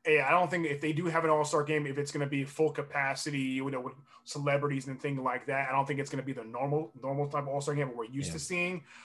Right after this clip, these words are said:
Speaker 2: Yeah.
Speaker 1: But, I mean, it's good that they're trying to, let's say, get back to some sense of normalcy.
Speaker 2: I mean, they
Speaker 1: Again,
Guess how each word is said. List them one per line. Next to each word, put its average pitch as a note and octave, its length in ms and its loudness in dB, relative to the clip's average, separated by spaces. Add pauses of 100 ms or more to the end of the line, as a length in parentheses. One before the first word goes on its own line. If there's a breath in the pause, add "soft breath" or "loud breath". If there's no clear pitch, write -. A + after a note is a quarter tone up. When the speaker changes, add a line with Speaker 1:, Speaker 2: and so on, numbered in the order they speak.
Speaker 2:
Yeah. - 100 -4
Speaker 1:
But, C#3+ 140 6
I C#3 160 0
mean, F#3+ 300 2
it's D#3 160 4
good A3+ 220 4
that G#3 120 10
they're D3+ 140 4
trying D3 500 2
to, D3 140 0
let's C3+ 200 2
say, C#3 160 2
get C3+ 260 0
back B2+ 240 0
to A#2 100 -8
some D3 400 0
sense D3 280 0
of D3 100 -2
normalcy. D3 640 2 (280 loud breath)
Speaker 2:
I - 60 0
mean, D3+ 120 12
they D#3 60 12
Speaker 1:
Again, D3+ 40 10